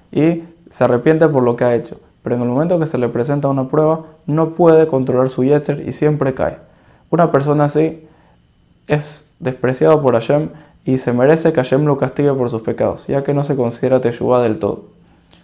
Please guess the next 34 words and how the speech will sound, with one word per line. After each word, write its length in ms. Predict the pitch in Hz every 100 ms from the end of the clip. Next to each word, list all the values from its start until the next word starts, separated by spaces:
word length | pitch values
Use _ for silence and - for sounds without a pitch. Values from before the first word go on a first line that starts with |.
| _ _ _ _ _
La 160 | 120
segunda 360 | 123 143 185 180
parte 220 | 180 165
de 40 | 160
la 120 | 131
teshuvah 480 | 120 120 131 147 147 - _
es 100 | -
cuando 200 | - 151
una 180 | 143 156
persona 540 | 127 135 139 143 143 -
entiende 440 | 131 117 160 175 170
en 80 | 165
su 120 | 123
mente 500 | 131 147 151 170 -
de 180 | 127 120
que 300 | - 139 151 - - _
esta 280 | 147 147 147
acción 440 | 139 - 139 139
que, 420 | 131 123 120 - - _ _ _ _
que 100 | -
es 60 | 127
este 220 | 139 139
pecado 500 | - - 156 147 151 - - _
está 220 | 135 131
muy 200 | 139 143
mal 320 | 131 120 - - _ _ - _
y 380 | - 160 170 170
él 160 | - 151
se 160 | 147 147
decide 380 | 131 165 170
no 140 | 156 151
volverlo 320 | 147 143 139
a 20 |
hacer. 300 | 139 127 117